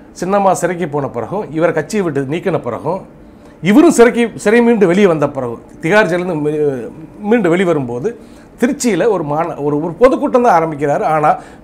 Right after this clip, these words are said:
மிகப்பெரிய ஒரு மாநாடா மாறுது. அது தொண்டர்கள் விரும்பி வந்தாங்க. புரியுதுங்களா? அது மாதிரி வரணும். அதுதான் வந்து கணக்கு. ஏன்னா இப்ப நான், இப்ப சின்னம்மா, அஹ், திருச்சிக்கு வராங்கன்னா என்னை போல தொண்டர்கள்லாம்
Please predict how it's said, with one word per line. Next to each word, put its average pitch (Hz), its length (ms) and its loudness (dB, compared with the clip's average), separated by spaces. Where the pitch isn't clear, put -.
மிகப்பெரிய 269 540 4
ஒரு 226 80 8
மாநாடா 190 460 4
மாறுது. 123 360 -2
அது 104 160 -18
தொண்டர்கள் 220 460 4
விரும்பி 262 320 6
வந்தாங்க. 147 440 2
புரியுதுங்களா? 139 500 2
அது 226 300 4
மாதிரி 311 440 8
வரணும். 220 360 4
அதுதான் 247 380 6
வந்து 226 580 2
கணக்கு. 196 400 0
ஏன்னா 208 400 6
இப்ப 156 140 0
நான், 170 240 4
இப்ப 156 200 2
சின்னம்மா, 214 800 6
அஹ், 170 200 -2
திருச்சிக்கு 214 400 0
வராங்கன்னா 220 640 6
என்னை 240 220 8
போல 285 240 6
தொண்டர்கள்லாம் 226 680 4